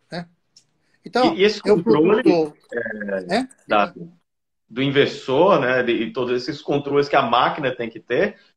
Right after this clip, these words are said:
Speaker 2: porque por mais controle que você tenha no processo anterior, a máquina tem que estar preparada pra fazer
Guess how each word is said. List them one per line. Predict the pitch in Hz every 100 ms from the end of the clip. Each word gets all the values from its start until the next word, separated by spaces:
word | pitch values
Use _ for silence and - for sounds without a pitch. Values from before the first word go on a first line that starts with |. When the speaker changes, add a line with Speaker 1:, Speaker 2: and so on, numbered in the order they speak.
| _
Speaker 2:
porque | 156 185
por | 185
mais | 170 196 247
controle | - 202 180 170 170
que |
você | 180 165
tenha | 151
no | 147 147
processo | 139 131 139 131 131
anterior, | 117 123 107 107 131 208 202
a | 165
máquina | 170 156 196 233 226
tem | 208 208
que |
estar | - 185
preparada | - 180 175 151 147 185
pra | 220
fazer | 214 156 175 170 175 -